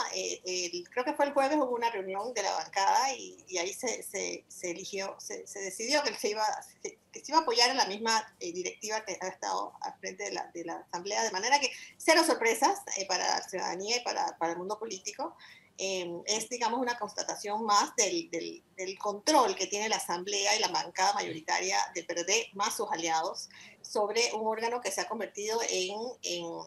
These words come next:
eh, digamos, <laughs> que ha expandido su marco de acción a, a,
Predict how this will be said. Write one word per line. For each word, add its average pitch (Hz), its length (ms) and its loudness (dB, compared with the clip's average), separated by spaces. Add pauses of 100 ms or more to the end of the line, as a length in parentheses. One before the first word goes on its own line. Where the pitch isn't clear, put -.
(1300)
eh, 180 440 -2 (340)
digamos, 202 360 -2 (180)
<laughs> - 140 -10
que - 260 -2
ha 254 60 2
expandido 233 760 4
su 175 220 -10
marco 180 320 -4
de 175 80 0
acción 180 640 -4
a, 82 160 0 (320)
a, - 180 -8